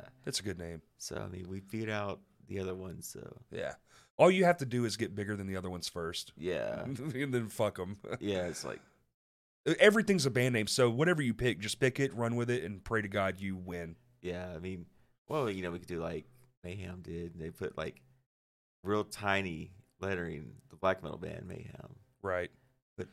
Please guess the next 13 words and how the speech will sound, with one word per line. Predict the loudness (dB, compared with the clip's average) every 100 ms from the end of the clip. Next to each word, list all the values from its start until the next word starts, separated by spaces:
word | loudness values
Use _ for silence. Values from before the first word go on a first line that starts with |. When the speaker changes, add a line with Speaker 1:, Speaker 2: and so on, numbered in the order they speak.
| -10
Speaker 2:
the | -8 -8
true. | -8 -8 -6 -2
Speaker 1:
Or | 0
Norma | 2 2 0
Jean | -2 -2
is | -4 -6
the | -6 -2
almighty | -2 0 -2 -4 -6
Norma | -6 -6 -8
Jean | -6 4
Speaker 2:
Yeah. | 6 6
Speaker 1:
because | 4 -2
of, | -8